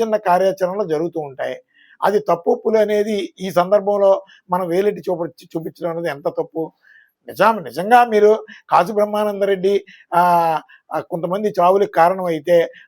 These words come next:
అలా అనుకుంటే ఉమ్మడి ఆంధ్రప్రదేశ్లో కూడా చాలా మంది చనిపోయారు అనేక ఉద్యమాల్లో. జయాంధ్ర ఉద్యమంలో రొమ్ము చూపించినటువంటి ఆంధ్రులు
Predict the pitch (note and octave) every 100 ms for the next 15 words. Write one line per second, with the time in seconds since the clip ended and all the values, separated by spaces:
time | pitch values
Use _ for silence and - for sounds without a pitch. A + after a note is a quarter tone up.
0 | - B2 G#3 A3 G3 G#3 G#3+ E3 E3 A#3
1 | A3 G#3 F#3+ F#3+ F#3 G3+ E3 F#3+ - D#3+
2 | E3+ F#3 F#3 E3+ D#3 D#3+ F3 A2+ G2 _
3 | _ _ D#3 F3 F3+ E3+ C#3+ G3+ F#3 C3
4 | F#2+ - _ _ _ _ _ _ - B2
5 | E3+ A3 A#3 A3 G#3 G#3 A3 B3 A#3 -
6 | - - D3+ G3+ A#3 B3 A3+ - G#3+ G3+
7 | G3+ G3 F3+ A3 A3+ G3+